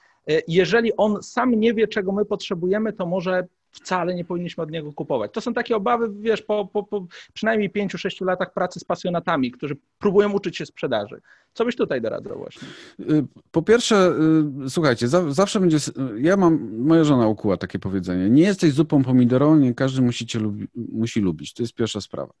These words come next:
Speaker 2: Więc nie każdy będzie też twoim klientem. Jeżeli są osoby, które będą negować na przykład to, co robisz, sens, prawdopodobnie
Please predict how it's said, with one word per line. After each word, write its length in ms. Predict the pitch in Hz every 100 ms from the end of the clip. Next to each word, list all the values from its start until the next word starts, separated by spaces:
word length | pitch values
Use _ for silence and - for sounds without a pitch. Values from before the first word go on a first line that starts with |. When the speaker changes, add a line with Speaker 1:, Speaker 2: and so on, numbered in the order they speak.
| _ _ - - - -
Speaker 2:
Więc 180 | 135 135
nie 120 | 175
każdy 240 | 196 202
będzie 200 | 180 170
też 180 | 156 160
twoim 240 | - 151
klientem. 580 | 135 123 101 82 - 82
Jeżeli 260 | 113 156 190
są 140 | 190
osoby, 320 | - 175 160
które 160 | 139 147
będą 180 | 147 143
negować 540 | 143 127 147 120 113
na 60 | 110
przykład 260 | - 104
to, 120 | - 110
co 180 | -
robisz, 360 | 113 113 104 -
sens, 340 | - 110 113
prawdopodobnie 920 | - 220 202 208 170 156 143 147 139